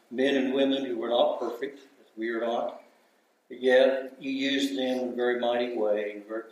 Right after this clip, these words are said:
powerful way. We thank you, Father, for that. We pray, Father, now that you would bless your word,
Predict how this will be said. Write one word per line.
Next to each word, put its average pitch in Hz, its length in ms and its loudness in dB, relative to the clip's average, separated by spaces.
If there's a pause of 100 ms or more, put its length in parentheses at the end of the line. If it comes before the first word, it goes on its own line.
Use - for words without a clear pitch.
powerful 139 420 0
way. 104 380 -6 (580)
We 135 180 0
thank 160 280 6
you, - 100 -6
Father, - 380 0
for 117 160 -4
that. 110 400 -2
We 120 240 -2
pray, 127 320 2
Father, 127 400 4
now 117 140 -2
that 117 220 -8
you 120 120 -10
would 117 160 -6
bless 120 300 -2
your 113 140 -14
word, - 380 0